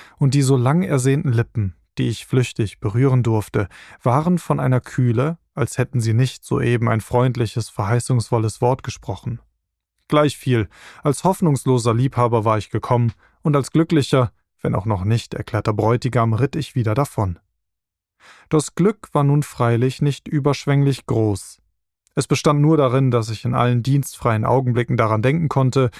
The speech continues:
welch ein Siegespreis nach Beendigung des damals unabsehlichen Krieges meiner wartete, vorausgesetzt, dass man sich dazu aufgelegt fühlen würde, meine Liebe und Treue zu belohnen,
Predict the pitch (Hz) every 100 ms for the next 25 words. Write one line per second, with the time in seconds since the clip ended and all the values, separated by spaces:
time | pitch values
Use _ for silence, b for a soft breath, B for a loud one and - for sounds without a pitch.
0 | B B - 143 160 - 131 123 175 160
1 | - - 113 107 - 107 - 131 127 135
2 | 120 117 104 - 98 95 98 - 120 123
3 | - 127 123 117 127 113 - 147 143 120
4 | 131 127 113 123 127 123 123 B B -
5 | - 110 170 208 - 120 117 135 - -
6 | _ _ - - 117 110 110 - 107 -
7 | 110 139 - 107 104 - 127 120 113 123
8 | 120 117 B B - 117 107 110 139 151
9 | 117 107 - 143 151 - 127 123 127 127
10 | 127